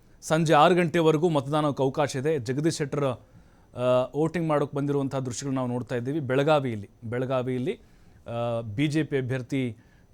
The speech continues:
ಜಗದೀಶ್ ಶೆಟ್ಟರ್ ಅವರು ಸರತಿ ಸಾಲಲ್ಲಿ ನಿಂತ್ಕೊಂಡು ಮತ ಚಲಾಯಿಸಲಿಕ್ಕೆ ಬಂದಿದ್ದಾರೆ. ತಮ್ಮ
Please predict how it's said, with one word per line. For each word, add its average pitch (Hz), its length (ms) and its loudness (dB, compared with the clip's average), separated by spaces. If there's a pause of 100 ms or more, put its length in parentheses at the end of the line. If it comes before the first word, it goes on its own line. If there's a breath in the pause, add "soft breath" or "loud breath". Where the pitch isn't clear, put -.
ಜಗದೀಶ್ 143 300 -2
ಶೆಟ್ಟರ್ 139 240 -6
ಅವರು 135 320 -4
ಸರತಿ 170 460 -2
ಸಾಲಲ್ಲಿ 139 380 -4
ನಿಂತ್ಕೊಂಡು 135 580 -4 (480 soft breath)
ಮತ 123 180 -4
ಚಲಾಯಿಸಲಿಕ್ಕೆ 127 580 -4
ಬಂದಿದ್ದಾರೆ. 117 420 -6
ತಮ್ಮ 147 460 -4